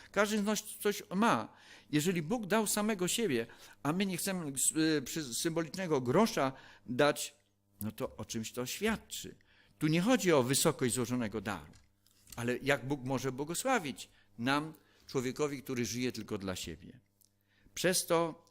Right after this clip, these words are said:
że nie dajemy, często bywa, że pozbywamy się Bożych błogosławieństw. Dlatego też, kiedy modlimy się, to modlimy się o błogosławieństwo dla wszystkich oczywiście, ale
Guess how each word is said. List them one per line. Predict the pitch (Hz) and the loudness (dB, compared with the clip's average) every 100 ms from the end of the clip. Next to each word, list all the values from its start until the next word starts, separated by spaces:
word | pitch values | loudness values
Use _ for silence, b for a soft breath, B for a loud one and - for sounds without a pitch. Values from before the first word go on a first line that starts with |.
| _ | _
że | 98 110 120 113 113 - _ _ _ _ _ _ _ _ _ _ - | -8 0 2 2 0 -6 _ _ _ _ _ _ _ _ _ _ -2
nie | 131 160 | 2 4
dajemy, | 139 131 220 170 113 | 4 4 4 4 2
często | 123 117 135 | 0 -2 -2
bywa, | 113 113 120 | -2 0 -2
że | 101 107 110 | 0 -2 -2
pozbywamy | 120 104 107 98 92 101 | -6 -4 -4 -4 -4 -4
się | - | -6
Bożych | 98 95 110 | -8 -8 -10
błogosławieństw. | 101 113 123 - 147 120 - - _ _ _ _ _ - b b b b b _ | -10 -10 -10 -8 -12 -12 -18 -20 _ _ _ _ _ -20 b b b b b _
Dlatego | 104 120 117 | -8 -6 -6
też, | 113 110 - - - - - - - _ _ _ - - | -6 -8 -8 -14 -20 -20 -20 -20 -20 _ _ _ -20 -12
kiedy | 92 98 95 92 _ _ _ | -8 -6 -6 -8 _ _ _
modlimy | 117 98 147 123 95 | -6 -4 -4 -4 -6
się, | - 95 98 _ _ _ _ _ - | -8 -8 -10 _ _ _ _ _ -6
to | 107 104 - - | -4 -4 -8 -12
modlimy | 95 113 104 120 120 | -8 -6 -6 -6 -6
się | - 107 107 | -4 -6 -4
o | 113 95 | -6 -4
błogosławieństwo | 101 135 139 - 131 123 127 - - 95 B B B - | -2 0 0 0 -2 -2 -2 -4 -6 -8 B B B -6
dla | 120 120 | -4 -2
wszystkich | - 220 - 107 101 | 0 0 -2 -8 -10
oczywiście, | 113 - 107 - 135 104 | -6 -6 -8 -8 -4 -2
ale | 101 | -2